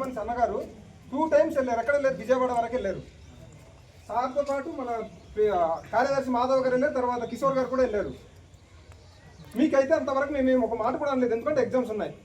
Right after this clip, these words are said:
శంకర్ తమ్ముడు లాంటి వారు మాట కూర్చున్నారు, literally చెప్తున్నాను. సరే, మీరు ఇప్పుడు కార్యాచరణ మీరు అంటున్నారు కదా,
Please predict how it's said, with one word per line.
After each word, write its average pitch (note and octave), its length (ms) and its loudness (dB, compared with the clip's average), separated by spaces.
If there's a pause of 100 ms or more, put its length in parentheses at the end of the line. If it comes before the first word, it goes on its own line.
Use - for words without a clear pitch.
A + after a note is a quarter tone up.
(100)
శంకర్ B3 280 2
తమ్ముడు B3+ 220 0
లాంటి A#3+ 140 -2
వారు A3+ 120 -4
మాట A#3+ 80 -4 (140)
కూర్చున్నారు, B3+ 400 -2
literally D4 360 -2
చెప్తున్నాను. F#3+ 320 -4 (720)
సరే, C4+ 160 6 (1040)
మీరు C4 160 2
ఇప్పుడు D4+ 200 -8
కార్యాచరణ C4 440 2 (100)
మీరు A#3 140 2
అంటున్నారు A3 340 -2
కదా, G#3 120 0